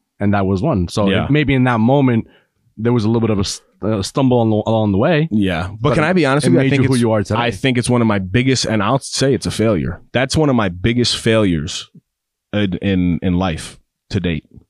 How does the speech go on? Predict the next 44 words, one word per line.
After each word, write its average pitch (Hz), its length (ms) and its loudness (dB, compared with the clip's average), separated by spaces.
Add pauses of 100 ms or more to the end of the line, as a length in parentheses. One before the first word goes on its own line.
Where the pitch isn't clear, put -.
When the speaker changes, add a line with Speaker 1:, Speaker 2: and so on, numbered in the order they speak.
(760)
Speaker 2:
is 87 160 -2
that 95 200 -2
because 92 260 -2
I, 95 120 -2
I 101 160 -4
think 107 240 -4
I 95 40 0
m-, 95 240 0
completely 120 680 0
missed 107 540 0 (260)
my 98 360 0
full - 360 -2
potential. 92 460 -2
Here 107 160 2
I 104 60 0
go 104 200 2
from, 92 340 0 (280)
you 113 80 0
know, 95 120 2
being 98 240 0
a, 92 140 0
a 90 120 -2
high 117 180 -2
school 120 260 0
star. 87 640 -2 (560)
Literally, 107 440 0
I 95 100 -2
mean, 101 220 0
in, 95 400 -2 (320)
in 107 100 0
two - 160 0
thousand 117 320 2
eight, 113 160 0
I 98 80 -2
was 98 160 0
the 98 100 0
number 113 420 2
five 110 300 0
scorer 104 380 0
in 90 80 0
the 90 60 0
state 98 180 -2
of 85 80 -4
Connecticut. 85 360 -4